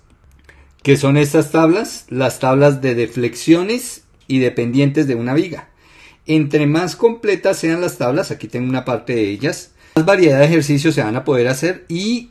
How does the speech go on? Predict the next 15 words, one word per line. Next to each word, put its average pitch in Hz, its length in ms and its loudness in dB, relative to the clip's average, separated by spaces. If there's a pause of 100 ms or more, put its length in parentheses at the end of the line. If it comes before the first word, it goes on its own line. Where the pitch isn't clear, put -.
(100)
con 131 300 2
mayor 110 380 -2
facilidad. 123 760 -2 (1000)
Y 156 140 -2
vamos 180 320 4
a 202 40 2
empezar 147 380 2
con 165 120 0
este 165 220 0
ejercicio 151 600 2
que 143 200 -2
ya 139 200 2
lo 151 100 2
habíamos 175 320 -2
trabajado 143 600 0